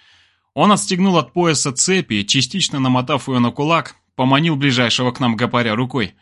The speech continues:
«Иди сюда, петушара, ща тебе шпоры нахуй вырву!» Начался знакомый мне галдеж, когда обе стороны настраивают себя перед дракой,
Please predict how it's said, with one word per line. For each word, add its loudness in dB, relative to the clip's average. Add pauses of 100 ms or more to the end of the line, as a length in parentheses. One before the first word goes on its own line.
(440)
«Иди 0
сюда, 0
петушара, -4
ща 2
тебе -2
шпоры 2
нахуй 2
вырву!» -4 (340)
Начался 0
знакомый 0
мне 2
галдеж, -2 (160)
когда 0
обе 0
стороны -2
настраивают -2
себя -4
перед -4
дракой, -4